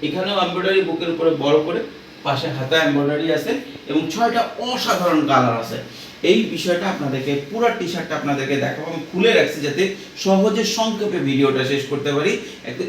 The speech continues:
in moment-এ ভিডিওটা আমরা করতেছি। দুটো বিষয় নিয়ে একটু আমি আপনাদের সাথে কথা বলে তারপরে মূল ভিডিওতে চলে যাব, প্রোডাক্ট রিভিউতে চলে যাব। ছয়টা সাধারণ কালার আছে, সব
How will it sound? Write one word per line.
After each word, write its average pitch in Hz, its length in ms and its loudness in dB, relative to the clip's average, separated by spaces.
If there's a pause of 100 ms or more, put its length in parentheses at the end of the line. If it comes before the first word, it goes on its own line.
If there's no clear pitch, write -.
in 262 160 4
moment-এ 180 640 4
ভিডিওটা 120 480 0
আমরা 113 300 -2
করতেছি। 123 480 -4 (360)
দুটো 175 280 2
বিষয় 196 340 2
নিয়ে 196 140 2
একটু 190 120 -2
আমি 170 160 0
আপনাদের 160 400 -4
সাথে 160 280 -4
কথা 139 240 -4
বলে 143 280 -2
তারপরে 139 300 -4
মূল 135 260 0
ভিডিওতে 123 460 -2
চলে 196 200 2
যাব, 196 260 0
প্রোডাক্ট 135 280 0
রিভিউতে 120 400 -4
চলে 156 120 0
যাব। 127 140 0 (420)
ছয়টা 139 220 0
সাধারণ 147 320 -2
কালার 143 220 4
আছে, 180 140 -2
সব - 240 -2